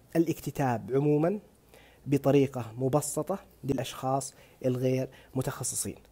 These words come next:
بالتالي إذا ما شفت سنابات الجزء الأول، ادخل يوتيوب، اكتب عاصم الرحيلي اكتتاب أرامكو، وبتطلع لك أول نتيجة. أكثر سؤال وصلني: هل أحتاج محفظة؟ هل أحتاج محفظة استثمارية عشان أكتتب في أرامكو؟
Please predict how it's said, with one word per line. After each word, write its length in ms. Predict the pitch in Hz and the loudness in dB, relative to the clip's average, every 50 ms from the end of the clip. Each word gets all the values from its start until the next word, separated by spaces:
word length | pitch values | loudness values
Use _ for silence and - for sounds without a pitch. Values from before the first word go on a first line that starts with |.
| _ _ - | _ _ -8
بالتالي 500 | 127 131 - - - 135 120 110 101 98 - - - - - - - 131 | -6 -6 -4 0 2 2 2 2 -2 -6 -10 -16 -20 -20 -20 -8 -4 0
إذا 300 | 127 123 123 117 104 - - - - - - - - | 0 2 2 0 0 -4 -12 -20 -20 -20 -20 -10 -2
ما 160 | 135 143 151 156 | 2 4 4 4
شفت 280 | - 165 - - - | 4 0 -4 -4 -6
سنابات 580 | 127 - - 135 131 123 135 123 113 - - - - - | -6 -4 -2 0 0 2 2 0 0 -2 -6 -12 -20 -16
الجزء 260 | - - 151 143 139 | -6 -4 -2 0 2
الأول، 360 | 127 131 151 170 196 226 262 - | 2 2 2 4 2 2 2 0
ادخل 260 | 165 - - 147 139 | -2 -2 0 0 0
يوتيوب، 420 | 135 127 - - 151 160 196 233 - - - - - _ _ _ _ _ - | 0 -2 -2 -2 2 4 4 4 2 -2 -12 -20 -20 _ _ _ _ _ -10
اكتب 360 | - - - - 113 - - | -10 -8 -6 -6 -6 -2 0
عاصم 260 | 120 143 143 - 143 | 2 2 2 2 -2
الرحيلي 440 | 143 - - - 139 120 107 92 101 | -4 -4 -2 0 2 2 2 0 -2
اكتتاب 420 | - - - 135 - 143 143 - - | -4 -6 -8 -6 -4 -4 -4 -2 0
أرامكو، 440 | 143 151 160 170 - - 294 302 - - - | 0 0 0 -2 -4 -6 -6 -6 -8 -10 -12
وبتطلع 380 | 139 - - - - 131 120 120 | -12 -12 -12 -8 -6 -4 -4 -4
لك 140 | 120 - 107 | -4 -4 -4
أول 240 | 127 135 165 160 | -2 -2 -2 -2
نتيجة. 320 | 131 - 95 90 80 - - - _ _ _ _ _ _ _ - - - | -2 -4 -6 -8 -8 -10 -14 -16 _ _ _ _ _ _ _ -10 -6 -6
أكثر 220 | - - 226 208 | 0 4 4 4
سؤال 300 | - - - 180 196 175 | 4 4 6 6 8 8
وصلني: 480 | 156 156 - 175 185 196 208 233 208 156 | 8 6 4 4 4 6 4 4 4 4
هل 160 | 139 185 - | 4 4 4
أحتاج 420 | - - - - 190 170 151 - 160 | 4 0 -2 2 2 2 2 2 0
محفظة؟ 420 | 175 - - - 170 208 277 - - - _ _ _ - | 0 0 0 0 2 2 2 0 -2 -14 _ _ _ -6
هل 160 | - 147 - | -2 -2 -2
أحتاج 340 | - - - 165 147 127 147 | -2 -2 -2 -2 -2 0 -2
محفظة 340 | 160 - - - 131 127 - - | -4 -4 -2 -2 -2 -2 -2 -4
استثمارية 640 | 156 - - 147 - - 147 147 151 151 139 127 117 | -6 -8 -8 -8 -6 -4 -2 0 0 0 0 0 -2
عشان 340 | 123 - - 156 143 135 139 - - - - - - - _ - | -2 -4 -2 -2 -2 -2 -4 -8 -14 -20 -20 -20 -20 -10 _ -4
أكتتب 360 | 185 - - - 139 - 131 - | -4 -4 -4 -8 -10 -8 -4 -2
في 140 | 151 135 131 | 0 2 2
أرامكو؟ 380 | 147 156 160 156 - 208 247 | 2 2 0 0 0 -2 -2